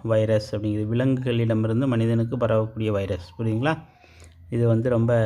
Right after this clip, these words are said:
சுவாச பாதை வந்து பாதிக்கும், இறப்பையே ஏற்படுத்தக்கூடிய ஒன்று. அறிகுறிகளே அதிகமா தெரியாது, யாருக்கு நோய் இருக்குன்னே தெரியாது, அந்த அளவுக்கு இது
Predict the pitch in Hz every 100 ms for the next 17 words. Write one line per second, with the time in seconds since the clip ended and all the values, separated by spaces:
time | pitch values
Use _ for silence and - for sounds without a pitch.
0 | 104 104 - 120 131 135 117 98 - -
1 | 117 117 113 113 117 117 110 110 127 175
2 | - 117 117 127 123 120 123 117 110 113
3 | 104 104 104 113 120 110 104 110 110 101
4 | - - - - - - 113 131 139 127
5 | 117 127 127 117 117 120 131 120 113 117
6 | 107 98 110 120 120 - 117 117 117 117
7 | 117 131 120 110 113 107 104 107 113 113
8 | 117 110